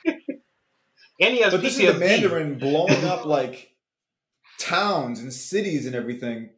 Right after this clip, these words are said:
Speaker 2: supposedly, right? Like, so why would you give away your home address? And then when you're at home doing research,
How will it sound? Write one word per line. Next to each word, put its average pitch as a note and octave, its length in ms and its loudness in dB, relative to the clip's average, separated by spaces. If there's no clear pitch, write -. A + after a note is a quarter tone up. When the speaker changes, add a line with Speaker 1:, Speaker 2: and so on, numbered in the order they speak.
Speaker 2:
supposedly, D3 600 2
right? C3 340 0
Like, D#3 320 0
so - 180 -2
why D#3 240 4
would F#3 200 2
you D#3+ 120 -4
give D#3+ 220 2
away E3 220 4
your D#3 100 2
home E3 200 -2
address? C#3 340 -2
And D3+ 140 -4
then D#3 180 6
when C#3+ 120 -2
you're D3 200 -6
at D#3 220 -4
home F3+ 300 -2
doing C#3+ 240 -2
research, D#3+ 460 -2